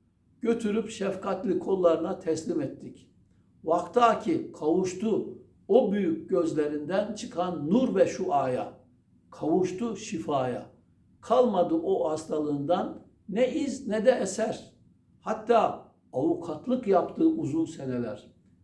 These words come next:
Bir de bu zatı çok seven İlyas Efendi vardı. Ayvan Sarayı'nda marangozluk yapıyordu.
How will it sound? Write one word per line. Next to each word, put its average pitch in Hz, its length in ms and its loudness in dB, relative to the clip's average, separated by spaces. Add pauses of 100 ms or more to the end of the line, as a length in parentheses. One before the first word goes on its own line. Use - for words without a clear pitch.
Bir 226 200 0
de 185 160 2
bu 226 60 0
zatı 185 380 2
çok 214 220 -4
seven 185 500 2 (460)
İlyas 226 360 2
Efendi 202 400 -2
vardı. 160 540 2 (520)
Ayvan 220 360 4
Sarayı'nda 156 880 0 (420)
marangozluk 233 760 0
yapıyordu. 175 640 -2